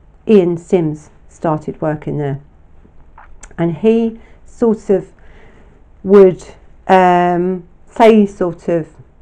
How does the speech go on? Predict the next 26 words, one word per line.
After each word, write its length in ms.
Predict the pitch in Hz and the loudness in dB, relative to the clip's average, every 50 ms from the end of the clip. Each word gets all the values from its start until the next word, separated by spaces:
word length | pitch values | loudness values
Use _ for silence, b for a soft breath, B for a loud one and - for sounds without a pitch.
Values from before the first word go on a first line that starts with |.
| _ _ _ | _ _ _
things, 400 | - _ - 170 160 160 165 165 | -14 _ -8 -6 -6 -6 -10 -8
you 80 | - 180 | -8 -8
know, 80 | 175 165 | -8 -8
sexual 460 | - - - 185 - - - 180 - | -8 -4 -4 -4 -4 -4 -10 -14 -14
things. 560 | 147 - 175 170 165 170 170 165 - _ _ b b b b b b b b b b b - | -8 -6 -6 -6 -6 -8 -12 -14 -16 _ _ b b b b b b b b b b b -4
He's 140 | 226 214 | -2 0
a 20 | 214 | 2
bit 140 | 202 240 - | 0 0 2
of 80 | 190 | 0
a 20 | 190 | 0
narcissist. 720 | 185 180 180 175 165 - 151 - - - 151 147 147 - | -2 -2 -4 -6 -6 -10 -14 -10 -6 -6 -6 -6 -4 -4
Well, 120 | - 185 | 0 0
he 40 | 170 | 0
is 100 | 160 151 | 0 -2
a 60 | 156 | -4
narcissist, 720 | 151 156 156 151 156 151 - - - - 151 151 147 - - | -4 -4 -4 -6 -6 -10 -12 -18 -12 -8 -8 -8 -8 -10 -14
this 220 | 151 139 - - | -14 -14 -10 -10
man, 240 | 156 151 147 147 151 | -8 -6 -4 -4 -4
and 100 | 147 147 | -6 -6
it 80 | - - | -10 -8
shows 340 | - 180 165 156 151 147 | -4 -4 -2 -2 -2 -4
actually 300 | 160 156 - - - 165 | -6 -12 -14 -10 -8 -6
more 220 | 170 170 156 151 151 | -4 -2 -2 -2 -2
in 60 | 147 | -4
this 140 | 143 139 - | -6 -8 -10
case. 440 | - - 165 151 135 139 - _ | -8 -6 -6 -6 -6 -8 -12 _